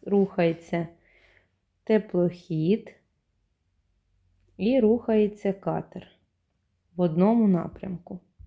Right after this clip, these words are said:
Теплохід, ну, хай за п'ять годин в нього менша швидкість, тому він десь, ну, хай тут, наприклад,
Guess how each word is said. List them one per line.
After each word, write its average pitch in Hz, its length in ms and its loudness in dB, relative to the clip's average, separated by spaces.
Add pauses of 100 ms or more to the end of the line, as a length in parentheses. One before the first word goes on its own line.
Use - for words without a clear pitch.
(1200)
Теплохід, 233 760 0 (3000)
ну, 185 100 -4
хай 180 240 2
за 175 140 0
п'ять 175 320 2
годин 175 580 2
в 190 40 4
нього 175 400 2
менша 165 760 0 (160)
швидкість, 165 800 -6
тому 196 380 0
він 202 300 2
десь, 202 440 0 (160)
ну, 196 240 -8 (100)
хай 175 320 -2
тут, 143 260 -12
наприклад, - 680 -8